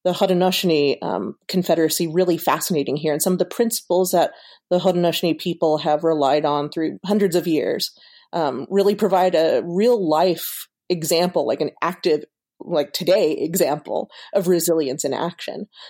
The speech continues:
Um, so can you tell me about some of those principles and, you know, what they are supposed to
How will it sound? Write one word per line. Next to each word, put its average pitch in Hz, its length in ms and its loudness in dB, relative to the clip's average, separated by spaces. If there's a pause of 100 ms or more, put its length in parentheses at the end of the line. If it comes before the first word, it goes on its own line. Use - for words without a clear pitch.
Um, 196 160 0
so 202 140 0
can 247 120 0
you 247 80 2
tell 294 220 0
me 269 240 2
about 202 300 0
some 208 160 0
of 202 40 2
those 190 460 2
principles 190 800 0 (100)
and, 160 420 -2
you 190 160 0
know, 147 120 2
what 185 500 0
they 190 340 4
are 175 140 4
supposed 180 380 -2
to 170 240 -2